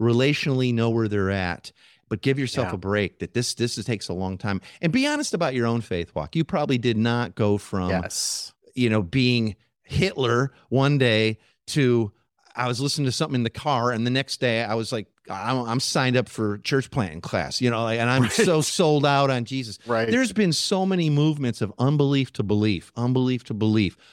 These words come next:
Speaker 1: Hopefully, <laughs> walking with
Speaker 2: Yes.
Speaker 1: people, starting to understand and believe, "Oh, this is who God's created us to be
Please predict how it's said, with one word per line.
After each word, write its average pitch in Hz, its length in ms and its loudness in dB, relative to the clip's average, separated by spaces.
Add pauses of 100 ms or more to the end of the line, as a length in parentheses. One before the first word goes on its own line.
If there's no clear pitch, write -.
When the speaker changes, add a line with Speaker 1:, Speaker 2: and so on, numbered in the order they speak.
(320)
Speaker 1:
Hopefully, 98 560 -2 (120)
<laughs> - 340 -4
walking 127 440 2
with 120 100 2
Speaker 2:
Yes. 98 80 -2
Speaker 1:
people, 101 240 0
starting 147 320 -4
to 131 100 -8
understand 127 640 0
and 107 80 0
believe, 113 340 2
"Oh, 131 580 -4
this 131 420 -4
is 131 200 -6
who 113 220 2
God's 95 340 -2
created 92 240 0
us 87 120 -6
to 101 120 -2
be 85 240 -2